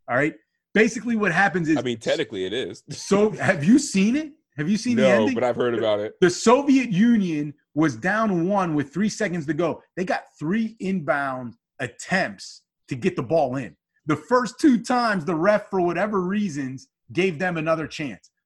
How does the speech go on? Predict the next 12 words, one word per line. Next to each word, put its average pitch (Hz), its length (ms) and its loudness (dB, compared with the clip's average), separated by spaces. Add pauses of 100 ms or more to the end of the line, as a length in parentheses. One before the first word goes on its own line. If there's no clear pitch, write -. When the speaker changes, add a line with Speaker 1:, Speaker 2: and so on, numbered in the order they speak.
(160)
Speaker 1:
First 208 280 0
time, 185 240 -2
gave 175 160 0
them 165 140 -2
another 160 220 -2
chance. 131 300 -10 (100)
Second 202 340 -4
time, 175 200 -4
gave 160 140 -2
them 151 120 -2
another 143 160 -2
chance. 127 280 -12